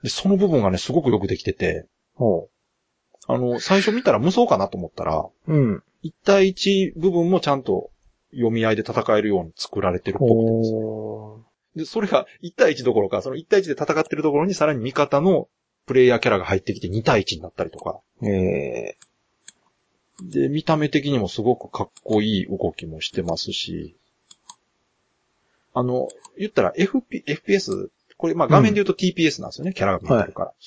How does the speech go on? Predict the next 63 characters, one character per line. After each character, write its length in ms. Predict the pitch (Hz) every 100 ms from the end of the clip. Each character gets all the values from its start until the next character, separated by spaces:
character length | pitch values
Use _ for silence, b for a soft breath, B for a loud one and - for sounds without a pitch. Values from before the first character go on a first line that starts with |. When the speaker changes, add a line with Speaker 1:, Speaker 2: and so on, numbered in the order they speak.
| B B _ _
Speaker 1:
テ 80 | 175
ィ 40 | 175
ー 40 |
ピ 200 | 185 185
ー 40 |
エ 40 | 190
ス 140 | -
の、 380 | 160 208 117 - _ _ _ _ _ _ _
Speaker 2:
う 80 | 127
ん。 220 | 113 - - _ _ _
Speaker 1:
シ 160 | - 226
ュ 40 | 226
ー 40 |
テ 100 | 226
ィ 40 | 226
ン 40 |
グ 100 | 208
じ 40 |
ゃ 60 | 185
な 100 | 196
く 120 | -
て 200 | - 254
ア 120 | 143
ク 100 | -
シ 100 | -
ョ 40 | 139
ン 80 | 120
ゲ 100 | 104
ー 60 |
ム 80 | 95
っ 20 |
て 80 | -
感 160 | 82 76
じ 60 |
な 60 | -
ん 20 |
で 60 | B
す 40 |
よ。 60 | B B -
Speaker 2:
こ 140 | - 139
れ 80 |
あ 100 | 123
れ 80 | 185
み 140 | 247 269
た 100 | 98
い 40 |
で 40 |
す 160 | 90 -
ね、 60 | 92
な 160 | 80
ん 20 | 85
か 120 | -
あ 20 | 80
の、 80 |
ピ 180 | - 190
ー 40 | 202
シ 180 | 247
ー 20 | 190
で 240 | 113 82
あ 100 | 80
る、 280 | 78 64 52 _ -
Speaker 1:
う 80 | 143
ん。 180 | 107